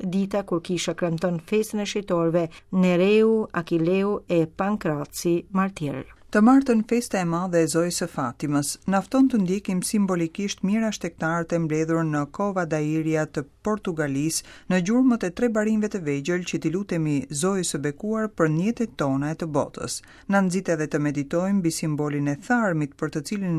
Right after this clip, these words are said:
Speaker 2: në flet Jezusi në Ungjil. Ky tharm nuk ka të bëjë me bukën materiale, por me shujtën shpirtërore. Shumëzimi i bukëve na zbulon pikërisht kuptimin e sofrës eukaristike.
Speaker 1: Nuk jemi shërptor, por miq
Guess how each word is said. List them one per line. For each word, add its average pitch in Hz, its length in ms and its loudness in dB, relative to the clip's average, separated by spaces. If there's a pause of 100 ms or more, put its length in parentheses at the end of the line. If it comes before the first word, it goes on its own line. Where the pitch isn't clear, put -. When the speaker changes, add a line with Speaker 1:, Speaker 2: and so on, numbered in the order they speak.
(120)
Speaker 2:
në 139 100 -4
flet 190 320 -6
Jezusi 160 480 -4
në 185 80 -2
Ungjil. 208 480 0 (240)
Ky 208 80 6
tharm 254 460 6
nuk 208 180 2
ka 277 80 4
të 269 80 2
bëjë 208 240 2
me 170 60 0
bukën 165 420 0
materiale, 143 720 0 (180)
por 170 160 6
me 160 140 4
shujtën 214 480 0
shpirtërore. 156 800 -2 (220)
Shumëzimi 180 880 2
i 156 220 0
bukëve 143 640 -2 (120)
na 185 180 2
zbulon 175 460 -2
pikërisht 175 480 -4
kuptimin 190 640 0
e 233 40 2
sofrës 170 680 -2
eukaristike. 214 960 -4 (260)
Speaker 1:
Nuk 208 280 4
jemi 233 300 4
shërptor, 175 840 2
por 202 220 4
miq 214 220 2